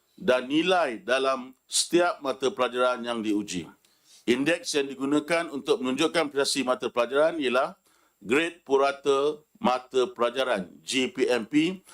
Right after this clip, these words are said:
bagi setiap mata pelajaran. Nilai G P M P yang lebih kecil menunjukkan prestasi mata pelajaran yang lebih baik.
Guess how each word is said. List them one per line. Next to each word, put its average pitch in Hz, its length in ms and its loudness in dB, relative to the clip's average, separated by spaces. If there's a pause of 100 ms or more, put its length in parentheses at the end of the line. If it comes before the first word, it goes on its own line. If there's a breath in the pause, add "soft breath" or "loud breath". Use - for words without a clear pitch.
(240 loud breath)
bagi 117 320 -2
setiap 165 480 -2
mata 117 320 -2
pelajaran. 95 560 -4 (640 loud breath)
Nilai 220 640 0
G 147 200 0
P 170 200 2
M 165 160 0
P 170 240 2
yang 143 80 4
lebih 139 240 -2
kecil 170 520 0 (280 soft breath)
menunjukkan 135 720 2
prestasi 139 680 0
mata 127 360 0
pelajaran 117 720 0 (160)
yang 101 320 0
lebih 101 320 -2
baik. 90 320 -2